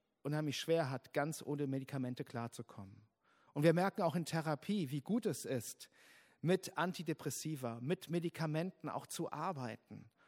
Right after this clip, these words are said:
und dass das Heilung fördert. Aber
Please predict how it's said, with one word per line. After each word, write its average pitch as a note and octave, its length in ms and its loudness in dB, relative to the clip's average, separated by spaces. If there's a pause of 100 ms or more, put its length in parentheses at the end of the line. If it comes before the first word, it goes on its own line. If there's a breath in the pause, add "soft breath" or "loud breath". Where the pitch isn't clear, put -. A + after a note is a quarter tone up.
(320 soft breath)
und C#3 180 -2
dass C#3+ 140 0
das - 340 -2
Heilung F3 380 2
fördert. D#3 720 -6 (1080 soft breath)
Aber B2+ 540 2